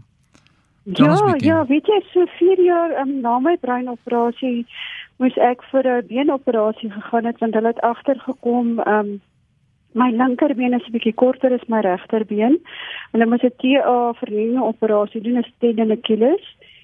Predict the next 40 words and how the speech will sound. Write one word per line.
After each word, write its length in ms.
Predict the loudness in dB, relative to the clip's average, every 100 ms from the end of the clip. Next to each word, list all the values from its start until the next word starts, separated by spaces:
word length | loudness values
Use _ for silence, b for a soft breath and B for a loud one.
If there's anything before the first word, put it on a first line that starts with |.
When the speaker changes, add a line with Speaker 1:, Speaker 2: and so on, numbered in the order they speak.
| b _
Speaker 2:
En 120 | -2
ek 100 | 0
het 120 | 0 -2
vir 120 | -2
'n 100 | 0
tyd 240 | 0 0
lank 300 | -2 -2 -4 -4
'n 80 |
nagspaak 580 | 0 0 -2 -2 -2 -2
gedra 600 | -4 -6 0 0 2 0 -2
en 280 | -2 0 0
hulle 260 | 0 2 2
het, 120 | 0 -4
ek 160 | -6 -4
moes 120 | -2
'n 140 | -2 -2
opgeboude 460 | -4 0 0 0
skoen 380 | -4 -2 0 2
ook 140 | 0 -2
dra. 360 | -2 0 0 -2 B B B B
Dit 140 | -2
het 120 | -2 0
gehelp 360 | 2 2 0
met 160 | -4 -4
my 260 | 0 0 0
looppatroon. 800 | 0 0 -2 -8 -4 -2 -2 -4 -10 _ _ _ _ _ _ _ -10
En 500 | -2 2 2 2 -4 B B B B B -4
so 80 | 0
tydjie 440 | 2 2 0 -2 -2
voor 220 | 0 2 2
dit 220 | -2 -6 -6 -10
het 260 | -6 -6 -2
ek, 360 | 0 0 -2 -6
of 120 | -6 -6
na 360 | -6 0 2 2
dit 240 | 0 -4
althans, 460 | -4 -6 -4 -4 -2
het 240 | -4 -4 0
ek, 240 | 0 -2 -8 -20 _ -6
ehm, 400 | -2 -2 -6